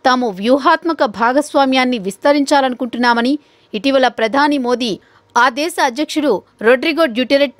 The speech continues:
టెలిఫోన్లో స్పష్టం చేసిన నేపథ్యంలో రక్షణ మంత్రి పై విధంగా స్పందించారు. ఇండో పసిఫిక్ సముద్రంలో ప్రతిష్టంభన నెలకొన్న నేపథ్యంలో భారత్ కీలక పాత్ర పోషించాలని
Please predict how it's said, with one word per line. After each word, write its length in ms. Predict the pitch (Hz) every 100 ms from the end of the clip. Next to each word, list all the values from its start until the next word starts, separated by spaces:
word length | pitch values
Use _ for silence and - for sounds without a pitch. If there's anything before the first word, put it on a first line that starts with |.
| _
టెలిఫోన్లో 560 | 233 262 269 302 277 262
స్పష్టం 460 | - 226 - 277 262
చేసిన 260 | 247 247 240
నేపథ్యంలో 600 | 208 240 202 233 262 370 _ -
రక్షణ 320 | 220 226 - 330
మంత్రి 320 | 302 277 285
పై 280 | - 233 254
విధంగా 400 | 269 262 240 240
స్పందించారు. 640 | - 196 202 208 208 190 _ _ - -
ఇండో 280 | 269 320 349
పసిఫిక్ 440 | 294 262 - 294 -
సముద్రంలో 600 | 269 254 254 262 262 285
ప్రతిష్టంభన 760 | 247 247 311 - 311 277 269
నెలకొన్న 420 | 247 240 254 247
నేపథ్యంలో 680 | 226 214 240 214 233 254 311 _ 185
భారత్ 380 | 202 269 269 _ 269
కీలక 320 | 302 320 285
పాత్ర 440 | 233 226 240 285
పోషించాలని 840 | 262 220 233 269 262 247 240 233